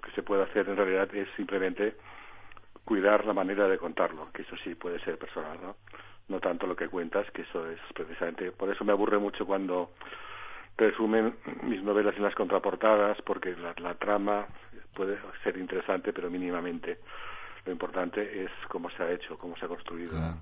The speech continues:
Speaker 2: claro, claro, claro.
Speaker 1: Y, y, y así he llegado a esto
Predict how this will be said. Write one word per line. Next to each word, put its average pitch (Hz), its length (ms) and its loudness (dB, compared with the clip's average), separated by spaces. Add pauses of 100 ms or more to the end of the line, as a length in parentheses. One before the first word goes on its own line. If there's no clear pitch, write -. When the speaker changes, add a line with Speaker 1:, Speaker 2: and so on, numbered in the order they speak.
(160)
Speaker 2:
claro, 82 300 -4
claro, 82 240 -2
claro. 82 280 -6
Speaker 1:
Y, 92 420 -6
y, 90 880 -6
y 98 60 2
así 110 280 2
he 110 100 8
llegado 107 380 10
a 104 80 10
esto 123 420 4